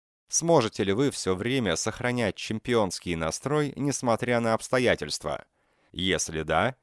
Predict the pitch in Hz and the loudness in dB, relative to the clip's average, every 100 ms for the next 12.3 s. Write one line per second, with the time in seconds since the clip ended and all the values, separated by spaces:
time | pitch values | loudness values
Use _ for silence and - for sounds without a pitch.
0 | _ - 127 147 147 - - 147 90 90 | _ -4 -2 0 -2 -2 -2 0 2 0
1 | - - 120 117 92 73 71 64 - - | -2 -4 -2 2 2 2 -4 -12 -12 -16
2 | _ _ _ _ _ _ _ _ _ _ | _ _ _ _ _ _ _ _ _ _
3 | _ _ _ _ - 165 143 151 135 117 | _ _ _ _ -8 -6 2 4 4 2
4 | - 123 117 107 - 107 107 101 95 - | -2 -2 0 0 2 2 2 2 -2 -2
5 | 104 98 95 78 95 117 120 85 73 - | -2 0 2 0 0 2 2 2 -2 -2
6 | 101 101 82 87 113 117 80 - - _ | -2 -2 -2 0 2 2 2 -2 -8 _
7 | - 107 101 131 135 123 - 104 120 113 | -4 -2 0 2 4 2 -2 0 2 2
8 | 101 104 92 98 101 101 104 - 78 71 | 2 2 2 0 0 -2 -4 -4 -6 -6
9 | - - _ _ _ - - 87 76 85 | -10 -12 _ _ _ -6 0 0 2 -2
10 | - 143 - 95 - 80 85 131 - 135 | 0 -2 -2 -2 -2 0 0 0 -2 0
11 | 123 120 - 139 123 90 101 104 90 98 | 0 -2 0 4 4 2 0 0 0 -2
12 | - 71 - | -2 -6 -6